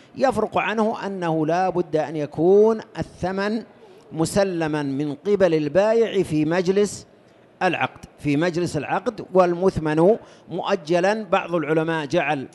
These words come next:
الأجر أقل شيء شهرا، وبعضهم قد جعله أقل شيء ثلاثة أيام، وبعضهم جعله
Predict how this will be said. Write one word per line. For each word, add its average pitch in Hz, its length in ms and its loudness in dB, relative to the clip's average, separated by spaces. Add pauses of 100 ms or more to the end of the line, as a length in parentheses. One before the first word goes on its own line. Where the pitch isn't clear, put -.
(240)
الأجر 165 600 0 (220)
أقل 165 280 -4
شيء 160 240 -2
شهرا، 147 560 -2 (400)
وبعضهم 180 520 2
قد 156 200 -6
جعله 156 640 2 (380)
أقل 175 300 0
شيء 156 340 0 (220)
ثلاثة 170 460 0
أيام، 156 520 0 (380)
وبعضهم 214 760 2 (460)
جعله 196 720 4